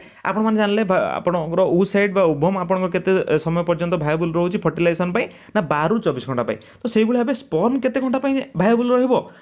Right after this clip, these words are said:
ଦେଖନ୍ତୁ, ବିଲୋ ବାର ଘଣ୍ଟା ନା ବାରରୁ ଚବିଶ ଘଣ୍ଟା ନା ଚବିଶରୁ ଅଠଚାଳିଶ ଘଣ୍ଟା ନା ଅଠଚାଳିଶରୁ ବାସ୍ତରି ଘଣ୍ଟା। ତ ସ୍ପର୍ମ ଗୋଟେ କେତେ ଅ, ମାନେ ଦିନ ପର୍ଯ୍ୟନ୍ତ ବା କେତେ ଘଣ୍ଟା ପର୍ଯ୍ୟନ୍ତ ଭାଏବୁଲ୍ ରହିବ, ଠିକ୍ ଅଛି?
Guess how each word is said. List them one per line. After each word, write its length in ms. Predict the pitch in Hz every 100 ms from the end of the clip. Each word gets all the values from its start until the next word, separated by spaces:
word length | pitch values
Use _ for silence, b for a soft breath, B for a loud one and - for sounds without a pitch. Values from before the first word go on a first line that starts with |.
| B
ଦେଖନ୍ତୁ, 280 | 190 233 247
ବିଲୋ 360 | 165 175 208 247
ବାର 220 | 226 226
ଘଣ୍ଟା 300 | 226 220 233
ନା 180 | 214 -
ବାରରୁ 360 | 151 170 214
ଚବିଶ 320 | 226 214 214
ଘଣ୍ଟା 360 | 214 202 220 220 B B -
ନା 100 | 190
ଚବିଶରୁ 520 | 190 151 196 226 247
ଅଠଚାଳିଶ 320 | 180 208 220
ଘଣ୍ଟା 280 | 214 208 214
ନା 120 | 214
ଅଠଚାଳିଶରୁ 500 | 160 131 170 165 226
ବାସ୍ତରି 380 | 156 123 - 120
ଘଣ୍ଟା। 200 | 117 113 - B -
ତ 60 |
ସ୍ପର୍ମ 640 | 233 - - 143 147 190 220
ଗୋଟେ 460 | 151 - 165 202 - B B -
କେତେ 720 | 180 180 - 302 320 - _ -
ଅ, 60 | 151 139
ମାନେ 240 | 151 202
ଦିନ 200 | 220 196 214
ପର୍ଯ୍ୟନ୍ତ 320 | 208 190 226
ବା 80 | 294
କେତେ 360 | - 185 - 247
ଘଣ୍ଟା 320 | 180 160 214
ପର୍ଯ୍ୟନ୍ତ 340 | 208 180 208 269
ଭାଏବୁଲ୍ 460 | 156 139 143 175
ରହିବ, 240 | 131 110 107 110
ଠିକ୍ 160 | 170 208
ଅଛି? 160 | 220